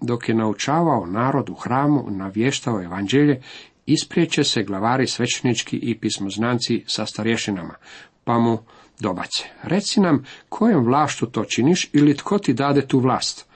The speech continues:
On odgovori: „Upitat ću i ja vas, recite mi.” Isus je svakoga dana dolazio u hram i ondje je naučavao, sve dok nije bio uhićen u vrijeme Pashe.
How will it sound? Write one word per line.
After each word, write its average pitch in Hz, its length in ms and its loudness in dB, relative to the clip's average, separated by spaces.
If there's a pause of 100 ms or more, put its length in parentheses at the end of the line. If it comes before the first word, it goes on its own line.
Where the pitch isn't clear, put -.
(320)
On 110 160 0
odgovori: 110 600 0 (360)
„Upitat 147 480 0
ću - 240 -4
i 107 120 -2
ja 104 160 -2
vas, 95 440 -8
recite - 480 -6
mi.” - 60 -20 (460)
Isus - 400 0
je 110 60 0
svakoga 123 480 0
dana 123 320 2
dolazio 107 440 0
u 95 40 -6
hram 139 400 0 (320)
i 101 60 -2
ondje 113 260 2
je 110 80 2
naučavao, 104 640 -2 (400)
sve 175 120 2
dok 175 240 2
nije 147 200 6
bio 127 200 4
uhićen 127 540 2
u 107 80 0
vrijeme 110 340 0
Pashe. - 360 -2